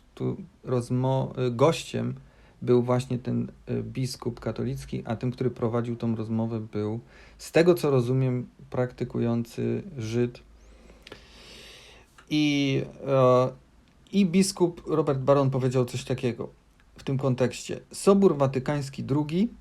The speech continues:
czyli jego nauka, mówi, że ateista dobrej woli może być zbawiony. Zaznaczył, jeśli kieruje się sumieniem, jeśli kieruje się nakazami sumienia.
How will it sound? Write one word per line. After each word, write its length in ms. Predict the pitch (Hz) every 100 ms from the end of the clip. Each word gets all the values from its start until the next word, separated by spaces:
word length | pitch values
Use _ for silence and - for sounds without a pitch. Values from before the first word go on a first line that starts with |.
| - - _ _ _ _ -
czyli 200 | 135 127
jego 240 | 135 131
nauka, 400 | 117 127 147 147
mówi, 600 | 131 135 143 113 131 196 - - -
że 400 | 117 120 151 - - -
ateista 840 | 131 135 131 147 202 196 - 127
dobrej 480 | 113 139 143 120 110
woli 500 | 107 120 123 139 175 - _
może 540 | 120 120 160 180 165
być 440 | 135 113 123 127 -
zbawiony. 720 | 120 110 113 123 117 107 - 127 - - _ _ - _ - - - -
Zaznaczył, 800 | 120 120 117 131 135 185 202 202 - _
jeśli 640 | 117 113 175 196 - 196 180
kieruje 500 | - 123 123 139 135
się 360 | - 120 127 135 - _
sumieniem, 720 | - - 135 135 135 113 104 -
jeśli 380 | 123 147 - 135
kieruje 320 | 139 131 131
się 160 | 131 120
nakazami 460 | 117 113 117 113
sumienia. 440 | 107 113 107 85